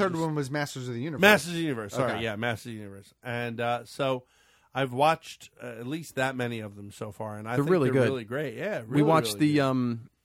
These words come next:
Speaker 3: uh, my wife and I watched the, uh, the, uh, the Star Wars one and the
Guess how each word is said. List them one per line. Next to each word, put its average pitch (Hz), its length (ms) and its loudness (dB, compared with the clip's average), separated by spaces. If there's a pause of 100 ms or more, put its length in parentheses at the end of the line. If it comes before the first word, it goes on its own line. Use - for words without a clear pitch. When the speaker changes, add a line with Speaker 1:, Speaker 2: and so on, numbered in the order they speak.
(160)
Speaker 3:
uh, 120 320 -2
my 123 100 0
wife 147 160 4
and 131 100 0
I - 20 2
watched 117 300 0
the, 110 260 -2
uh, 92 300 -6 (100)
the, 92 560 -8 (800)
uh, 110 220 -2
the 104 100 -6
Star 143 220 4
Wars 135 180 0
one 120 260 2
and 110 220 -2
the 110 380 -4